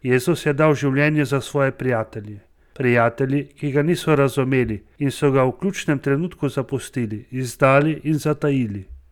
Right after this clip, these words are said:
To nam pove, da nas ljubi, čeprav si ne zaslužimo njegove ljubezni. Tako nas ljubi Jezus.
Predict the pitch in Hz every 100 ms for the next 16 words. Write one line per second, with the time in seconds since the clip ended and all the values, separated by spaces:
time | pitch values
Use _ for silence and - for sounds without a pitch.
0 | _ - 131 120 117 123 127 123 120 123
1 | 113 - 156 165 165 - - 135 139 139
2 | - 151 135 135 131 - 180 165 156 147
3 | 143 143 143 139 135 120 120 104 - 104
4 | _ _ 139 127 185 160 143 - 147 123
5 | 123 120 113 95 101 - -